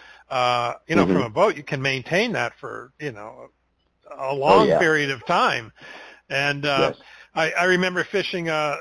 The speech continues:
Speaker 1: the, the, um, San Juan River in New Mexico, and we were fishing this long run, and we were picking up all kinds of fish fishing from the boat. And then the next day, I, I went and fished this run from the shore and, and had a heck of a time getting down deep enough,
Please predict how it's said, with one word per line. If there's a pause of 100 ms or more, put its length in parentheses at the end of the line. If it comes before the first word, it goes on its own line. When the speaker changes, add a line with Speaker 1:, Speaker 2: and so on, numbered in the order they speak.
Speaker 1:
the, (280)
the,
um, (200)
San
Juan
River
in
New
Mexico,
and
we
were
fishing
this
long
run,
and
we
were
picking
up
all
kinds
of
fish
fishing
from
the
boat. (560)
And
then
the
next
day,
I, (140)
I
went
and
fished
this
run
from
the
shore
and,
and
had
a
heck
of
a
time
getting
down
deep
enough,